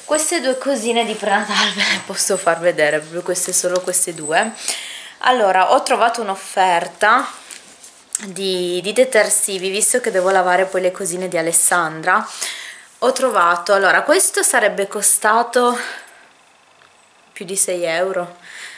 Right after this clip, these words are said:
sui sei euro mi pare, questo tre euro e qualcosa, e invece c'era l'offerta a sei euro tutti e due, quindi li ho presi.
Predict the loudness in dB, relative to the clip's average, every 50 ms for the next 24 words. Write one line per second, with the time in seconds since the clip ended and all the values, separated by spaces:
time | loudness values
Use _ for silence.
0 | -20 -20 -20 _ -4 -2 0 2 2 0 0 -2 -4 -4 -4 -2 -2 0 0 0
1 | 0 -2 -4 -6 -6 -4 -2 -2 0 2 2 2 2 2 2 2 2 2 2 0
2 | 0 -2 -2 0 2 4 4 4 4 4 4 2 2 0 2 2 4 6 6 6
3 | 4 2 0 0 0 0 -2 -4 -6 -4 -2 -2 -2 0 0 2 4 4 4 2
4 | 0 -2 -4 -2 -2 -2 -2 -2 0 0 -2 -2 -2 -2 0 0 0 0 0 0
5 | 2 2 2 2 0 -2 0 2 2 2 2 2 2 2 2 2 2 0 -2 -4
6 | -6 -10 -8 -6 -6 -6 -6 -4 -2 -2 -2 -2 -4 -8 -8 -8 -8 -6 -2 -2
7 | -2 0 0 0 2 2 2 2 0 0 -2 -2 -4